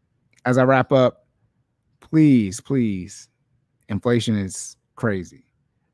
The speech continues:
Times are changing, right? With the, so fed now stuff, there's so much stuff going on right now. And the one thing you can do to at least put yourself in the best position as possible is get on your budget and set, seize that payments, investments, lifestyle.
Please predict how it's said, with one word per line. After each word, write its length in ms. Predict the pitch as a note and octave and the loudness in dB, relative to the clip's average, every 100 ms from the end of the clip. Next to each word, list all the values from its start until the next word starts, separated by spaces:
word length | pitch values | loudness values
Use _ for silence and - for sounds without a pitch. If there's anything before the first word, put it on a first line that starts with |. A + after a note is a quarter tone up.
| _ _ | _ _
Times 300 | C3+ B2+ A#2 | 0 0 0
are 40 | G#2+ | -2
changing, 380 | A2 G#2 E2+ | -4 -6 -6
right? 160 | G2 G2+ | -6 -6
With 140 | G2 | -8
the, 200 | F#2 F2+ | -10 -14
so 260 | E2+ - G2+ - | -14 -12 -12 -4
fed 220 | A#2+ A2 | -4 -2
now 180 | G#2+ G2 | -2 -4
stuff, 180 | G2 F#2+ | -6 -8
there's 160 | F#2+ | -6
so 180 | - E3 | 0 2
much 160 | F3 E3 | 2 0
stuff 240 | D#3+ D3 | -2 0
going 260 | B2+ B2+ B2 | 2 2 2
on 200 | B2 A#2+ | 0 -2
right 240 | G#2+ F#2+ | -4 -6
now. 300 | F2+ E2 D#2 _ _ _ _ _ | -10 -12 -16 _ _ _ _ _
And 120 | A2+ | -2
the 80 | G#2+ | 0
one 220 | B2+ D#3 | 0 -2
thing 200 | D3+ B2 | 0 0
you 120 | B2 | -2
can 160 | B2+ A#2+ | -2 -4
do 260 | A#2 A2 | -2 -6
to 180 | G#2+ A#2 | -6 -8
at 80 | A2+ | -6
least 200 | C#3 - | -6 -6
put 160 | F3 E3 | -6 -4
yourself 360 | D#3 D#3+ D3 | -2 -2 0
in 60 | C3+ | -2
the 100 | B2 | -2
best 300 | A2 D#3 F3 | -2 -6 -6
position 380 | C#3+ D#3 D3+ C3+ | -8 -6 -6 -6
as 100 | B2 | -6
possible 680 | F3 F3+ F#3 B2 A2+ A2+ _ _ _ _ _ _ | -4 -2 -2 -6 -10 -12 _ _ _ _ _ _
is 160 | G2+ | -12
get 140 | - A#2 | -6 -4
on 120 | A#2 | -2
your 120 | A#2 | -4
budget 400 | G#2+ G#2+ F#2+ - - | -4 -6 -8 -18 -12
and 140 | G2 | -8
set, 200 | - G#2 | -6 -6
seize 220 | - G#2+ | -6 -6
that 200 | A2+ G#2+ | -4 -6
payments, 280 | A#2+ G2+ G2+ | -6 -6 -6
investments, 440 | G#2 G#2 G2+ G2+ | -6 -6 -6 -10
lifestyle. 560 | G#2 G#2 F#2+ F2 E2 - | -8 -10 -10 -16 -16 -20